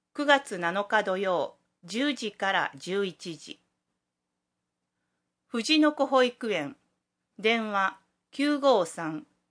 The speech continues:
二四零五。富士の子第二保育園。電話、九三八二四零二。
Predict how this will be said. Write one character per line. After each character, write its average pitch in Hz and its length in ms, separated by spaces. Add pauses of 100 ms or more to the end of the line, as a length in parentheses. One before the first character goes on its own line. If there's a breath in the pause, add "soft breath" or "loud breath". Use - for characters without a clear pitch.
(100)
二 277 360
四 240 280
零 180 320
五。 151 380 (720)
富 233 160
士 277 160
の 269 160
子 233 300
第 190 320
二 254 140
保 226 160
育 208 300
園。 147 220 (720)
電 226 300
話、 196 280 (240)
九 294 220
三 254 340
八 156 500 (280)
二 277 300
四 247 280
零 180 360
二。 160 300